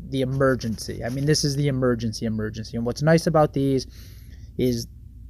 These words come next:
the, the shelf life on 'em is, like, twenty-five to fifty years, and you could probably eat 'em even past that. They're all freeze-dried. All you need is hot water, and you got yourself a meal. The other thing, my last second,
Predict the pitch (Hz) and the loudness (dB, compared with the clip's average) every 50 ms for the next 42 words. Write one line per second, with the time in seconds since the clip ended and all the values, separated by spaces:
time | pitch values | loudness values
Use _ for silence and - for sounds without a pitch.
0 | - - 131 - - - - 147 131 127 143 131 - - 170 160 165 156 - 143 | -14 -14 -14 -14 -4 0 0 0 2 2 2 2 6 8 10 10 10 8 6 4
1 | 139 135 - - 127 131 127 127 120 113 - 123 117 113 - - - 135 135 139 | 2 2 2 2 0 2 2 0 0 0 0 0 -2 -2 -4 -6 -4 -2 -2 -2
2 | 135 - - 110 113 123 120 110 117 113 - - 127 117 - - 113 110 107 104 | -2 -2 -2 0 2 0 0 0 -2 -4 -4 -4 -4 -4 -2 -4 -4 -4 -2 -2
3 | 104 101 107 107 107 104 - - - - - - - - - 135 143 135 127 139 | -2 -4 -4 -4 -6 -6 -8 -12 -16 -16 -16 -18 -14 -4 0 2 2 4 4 2
4 | - - - - 160 151 147 147 151 147 131 135 131 131 - 123 127 117 117 117 | 0 -2 0 4 6 8 8 8 6 6 4 4 2 0 0 -2 -2 -2 0 -2
5 | 117 117 107 110 110 110 - - 107 107 107 - - 104 98 101 104 104 - 117 | -2 -2 0 -2 -2 -2 -2 -2 -2 0 -2 -4 -6 -8 -8 -8 -8 -6 -4 -2
6 | 117 123 135 143 139 - - 139 139 127 123 120 - - - 117 117 113 117 120 | 2 4 4 4 2 2 -2 0 0 0 0 -2 -2 -2 0 2 2 2 2 0
7 | 117 117 - - - - - - - 123 131 143 147 151 151 147 143 139 135 131 | 0 -2 -8 -14 -20 -20 -16 -4 2 4 4 6 6 4 4 2 2 2 2 0
8 | 123 - - 127 123 120 - 117 117 110 113 113 113 113 113 107 - - - - | -2 -2 -2 0 0 0 0 0 0 0 0 0 0 0 -2 -2 -4 -8 -10 -10
9 | 120 123 117 113 117 117 107 - - 110 - - 104 104 - - 104 104 101 110 | -6 -6 -4 -2 -2 -2 -2 -4 -6 -8 -6 -4 -4 -4 -4 -4 -6 -6 -4 -4
10 | 107 104 - - - - - - - - - - - - - - - - - - | -6 -8 -8 -10 -12 -16 -18 -18 -18 -18 -18 -18 -18 -18 -18 -18 -18 -18 -14 -10
11 | - 123 - - - 208 269 302 277 202 156 - - 131 123 120 120 120 107 - | -8 -8 -4 4 8 10 10 12 12 10 10 6 4 2 2 2 2 0 -4 -6
12 | - - - - - - - - - - - - - - - 143 143 135 127 131 | -12 -20 -20 -20 -18 -18 -18 -18 -20 -20 -20 -20 -16 -10 -4 0 0 2 2 2
13 | 131 123 123 104 - - - 127 117 - - 127 127 139 - | 4 4 2 2 0 2 2 2 2 2 0 0 -2 -2 -4